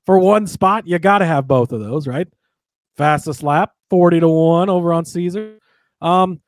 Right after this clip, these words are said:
and then I'm also gonna toss in here just because the number seems great. Double points finish for McLaren is minus one thirty-seven. That's not that much to pay over on Caesars. And,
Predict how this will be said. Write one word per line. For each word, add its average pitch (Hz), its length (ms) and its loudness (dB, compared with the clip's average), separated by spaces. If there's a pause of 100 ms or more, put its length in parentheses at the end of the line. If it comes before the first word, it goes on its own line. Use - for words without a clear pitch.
(260)
and 202 160 -4
then 277 160 0
I'm 220 200 -4
also 277 260 -4
gonna 220 180 -6
toss 185 300 0
in 180 80 -4
here 196 120 -2
just 190 140 -8
because 180 220 -4
the 135 80 -4
number 185 220 -4
seems 131 300 -10
great. 127 280 -10 (360)
Double 196 220 0
points 196 300 -4
finish 208 260 -6
for 156 160 -8
McLaren 190 320 -4
is 131 100 -6
minus 165 300 -4
one 180 140 -6
thirty-seven. 170 720 -4 (400)
That's 151 160 -6
not 196 180 0
that 151 180 -2
much 156 300 -2
to 156 80 -4
pay 131 280 -4
over 139 240 -2
on 120 100 -6
Caesars. 120 480 -14 (400)
And, 196 460 -4